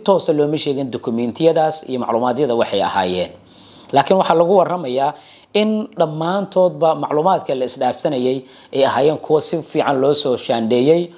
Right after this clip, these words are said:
oo la isku ogaa in halkaasi la isku weydaarsado. Laakiin xogtan waxaa bannaanka keenay wargeyska ka soo baxa gudaha Israa'iil oo markii dambe macluumaadka ogaaday. Een, maadaama kulankii uu dheeraaday,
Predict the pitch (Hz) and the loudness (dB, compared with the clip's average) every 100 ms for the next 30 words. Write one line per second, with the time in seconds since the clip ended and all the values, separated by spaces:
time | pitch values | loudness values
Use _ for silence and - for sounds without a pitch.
0 | - - 135 131 127 - - - 147 160 | -20 -6 -2 0 0 -4 -4 0 2 2
1 | 156 - - 143 143 139 117 - 120 104 | 0 -12 -6 0 0 0 -2 -2 -4 -2
2 | 92 113 92 90 85 - 87 - - - | -4 -4 -4 -4 -6 -6 -6 -8 -12 -20
3 | - - - 147 - 175 254 254 220 196 | -20 -20 0 2 2 2 0 2 0 0
4 | 165 190 226 156 127 - 127 165 151 139 | 0 0 -2 -2 -6 -4 -2 -2 0 2
5 | 185 160 - - 165 139 127 - 120 139 | 0 0 -6 -6 -4 -2 -2 -4 -4 -2
6 | 120 117 - 107 170 190 135 135 - 110 | -2 -2 -2 0 2 2 0 0 -2 -4
7 | 120 131 113 104 113 123 110 - 107 104 | -2 -2 -2 -2 0 0 0 -4 -4 0
8 | 110 113 190 240 - _ _ _ - 135 | 0 2 2 0 -14 _ _ _ 2 2
9 | 135 135 131 135 - - - 170 240 233 | 4 2 0 -4 -18 -10 -2 0 2 0
10 | 196 247 208 - 214 202 160 131 127 123 | 0 0 0 -4 -6 -4 -4 0 0 2
11 | 123 165 175 | 2 2 0